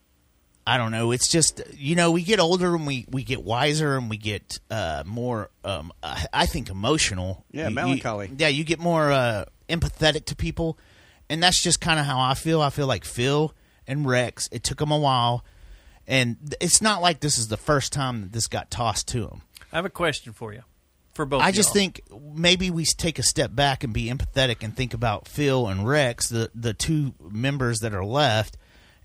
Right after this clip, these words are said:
Speaker 1: and, uh, and let 'em do it, man. Let's see what happens.
Speaker 2: No,
Speaker 1: It's gonna
Speaker 2: I,
Speaker 1: be a good
Speaker 2: I would
Speaker 1: show. It's gonna be
Speaker 2: absolutely
Speaker 1: fun.
Speaker 3: Can, I, I have a question for both of y'all, and this is, this, this would probably solve everything. Is there another band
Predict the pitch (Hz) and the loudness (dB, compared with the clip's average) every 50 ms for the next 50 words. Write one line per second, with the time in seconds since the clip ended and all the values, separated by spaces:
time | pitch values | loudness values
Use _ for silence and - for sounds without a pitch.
0 | _ - 117 127 131 131 123 123 123 120 117 127 131 127 123 120 120 120 117 117 | _ -4 -2 0 0 0 0 -2 -4 -4 -4 -2 0 0 2 2 2 2 2 0
1 | 104 - _ _ _ - - 123 135 135 139 151 160 175 175 165 208 240 226 107 | -2 -6 _ _ _ -8 -6 -6 -4 -2 -2 -2 -2 -2 0 2 2 2 2 0
2 | - - - 85 98 120 147 156 156 226 - 139 - - 185 185 175 175 185 196 | -2 -6 -8 -6 -4 -4 -4 -6 -8 -6 0 4 4 4 4 4 2 2 2 0
3 | 202 - - - 190 202 196 180 - 185 180 - 175 151 131 - 127 117 - 107 | 0 0 0 0 2 4 4 4 4 4 2 4 2 2 0 0 0 2 2 2
4 | 107 98 95 - 147 170 165 180 - 165 151 147 - 143 127 - - 143 123 120 | 2 4 4 4 4 4 2 2 2 0 0 2 2 0 -2 0 0 0 2 2
5 | 120 139 165 170 - - 160 160 - _ - 160 156 170 165 - 170 165 160 170 | 2 0 -2 -4 -4 -4 -4 -4 -6 _ -2 -2 -2 0 -2 -4 -4 -4 -2 -2
6 | 175 160 - - - 180 170 - - 175 151 - 180 165 147 143 135 127 120 - | -4 -6 -8 -4 -4 -4 -2 -2 -4 -8 -8 -6 -8 -6 -2 0 0 0 -2 -4
7 | 113 104 104 101 - 123 117 110 _ _ - - 127 127 143 170 - 214 202 175 | -8 -8 -8 -10 -10 -10 -12 -16 _ _ -12 -8 -6 -6 -4 -6 -4 -6 -6 -6
8 | 170 160 - - - - - _ _ _ _ _ _ _ _ _ _ _ _ _ | -6 -8 -10 -12 -14 -18 -20 _ _ _ _ _ _ _ _ _ _ _ _ _
9 | _ _ 156 160 139 143 151 - - - - - - 107 - - _ _ _ _ | _ _ -18 -10 -4 -4 -4 -4 -4 -10 -14 -18 -20 -20 -20 -20 _ _ _ _
10 | _ _ _ _ _ _ _ _ _ _ _ _ _ _ _ _ _ _ - - | _ _ _ _ _ _ _ _ _ _ _ _ _ _ _ _ _ _ -20 -20
11 | - - 131 156 156 - - 143 - 151 156 147 143 131 - 165 156 143 127 139 | -14 -6 -4 -4 -2 -2 -6 -2 2 2 2 2 2 -2 0 0 0 0 0 -2
12 | 139 143 139 - 127 110 113 113 110 131 123 123 - 156 147 143 151 151 147 147 | -4 -4 -4 -4 -4 -6 -6 -8 -8 -10 -10 -8 -8 -8 -8 -8 -8 -10 -10 -8
13 | 147 151 156 165 170 190 185 196 196 180 156 151 151 147 135 117 107 151 151 117 | -8 -10 -10 -10 -8 -10 -10 -10 -12 -14 -12 -8 -8 -6 -6 -6 -8 -10 -14 -16
14 | 117 | -20